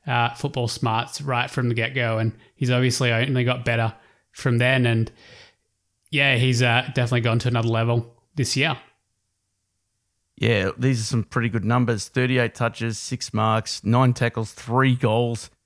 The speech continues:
Speaker 2: almost single-handedly getting the Giants across the line. Uh, I love watching this guy play, Dan. I think that he's very much in that mould of, uh, you know, Bontempelli, Cripps, Oliver, and it's kind of a mandatory requirement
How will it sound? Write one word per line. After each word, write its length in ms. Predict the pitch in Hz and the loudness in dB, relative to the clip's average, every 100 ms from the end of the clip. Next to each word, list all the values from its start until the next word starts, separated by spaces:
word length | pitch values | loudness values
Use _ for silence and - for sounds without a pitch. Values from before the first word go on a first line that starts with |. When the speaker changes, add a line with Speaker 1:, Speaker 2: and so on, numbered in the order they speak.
| _ | _
Speaker 2:
almost 360 | - 139 123 - | 0 4 4 2
single-handedly 560 | 131 123 123 127 113 | 0 2 2 0 0
getting 180 | 110 120 | -2 -2
the 80 | 113 | -2
Giants 320 | 101 120 113 | 0 0 0
across 220 | - 113 | -4 -10
the 100 | - | -6
line. 320 | 107 123 123 120 _ _ _ _ - | -2 0 0 -2 _ _ _ _ -2
Uh, 300 | 104 110 110 - | 2 2 2 2
I 80 | 151 | 4
love 200 | 139 131 | 4 2
watching 240 | 131 123 | 0 -2
this 140 | 113 | -2
guy 160 | - 113 | -2 -4
play, 220 | - 113 | -2 -4
Dan. 360 | 107 123 165 - | -2 -4 -4 -4
I 100 | 117 | -6
think 320 | 117 135 123 _ | -2 -2 -4 _
that 180 | 120 - _ _ _ _ _ _ | -6 -6 _ _ _ _ _ _
he's 360 | - 120 107 - _ - | -6 -6 -6 -12 _ -2
very 200 | 123 135 | 2 4
much 240 | 131 127 | 4 4
in 60 | 127 | 2
that 140 | 123 | 2
mould 380 | 120 120 123 120 | 4 4 2 2
of, 160 | 120 | 0
uh, 260 | 113 113 107 98 | 2 0 0 -2
you 80 | 120 | -2
know, 140 | 113 | -2
Bontempelli, 800 | 104 127 127 107 127 127 127 127 | 0 0 0 0 2 2 2 0
Cripps, 420 | - 127 127 - | 0 -2 -2 -2
Oliver, 400 | 120 127 127 127 - - - - _ - | 0 2 2 2 -2 -12 -20 -20 _ -2
and 160 | 117 | 0
it's 220 | 127 - - | 2 -2 -2
kind 220 | 180 240 | 2 2
of 80 | 262 | 4
a 60 | |
mandatory 600 | 135 120 127 151 147 135 | 4 4 4 2 2 0
requirement 760 | 120 117 - 117 123 143 131 | 0 -2 -2 0 2 4 2